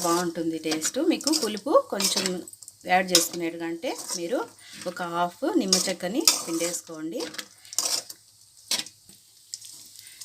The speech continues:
చూసారా, కమ్మటి అటుకుల ఉప్మా రెడీ అయిపోయింది.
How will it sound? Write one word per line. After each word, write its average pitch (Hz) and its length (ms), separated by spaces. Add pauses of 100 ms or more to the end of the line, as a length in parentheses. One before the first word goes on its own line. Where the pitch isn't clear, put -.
(120)
చూసారా, 208 360 (540)
కమ్మటి 180 480 (1120)
అటుకుల 190 320 (120)
ఉప్మా 220 240 (340)
రెడీ 180 260
అయిపోయింది. 170 540